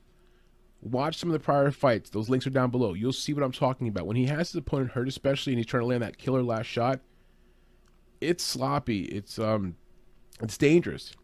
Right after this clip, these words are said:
If he tries that against, against a better opponent, he's gonna get countered. He's gonna get, he's gonna be off balance.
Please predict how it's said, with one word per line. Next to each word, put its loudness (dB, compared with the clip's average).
If -6
he -4
tries 2
that 6
against, -4
against -4
a -8
better 4
opponent, 0
he's -2
gonna 2
get -2
countered. -2
He's -2
gonna 2
get, -6
he's -6
gonna 0
be 4
off 2
balance. 0